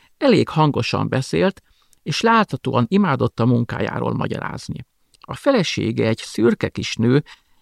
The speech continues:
Edinával társalgott a gyerekeiről.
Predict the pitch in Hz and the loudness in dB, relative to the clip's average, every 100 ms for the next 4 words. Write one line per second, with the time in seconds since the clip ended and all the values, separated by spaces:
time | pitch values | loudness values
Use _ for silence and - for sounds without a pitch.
0 | _ - 214 147 120 113 113 - 120 117 | _ -2 2 2 2 2 0 0 -4 -2
1 | - 120 117 - - 147 _ _ - - | -4 -4 -6 -4 -4 -4 _ _ -12 -6
2 | 120 101 104 - - - - - 123 | -2 -2 -2 -6 -10 -8 -10 -10 -14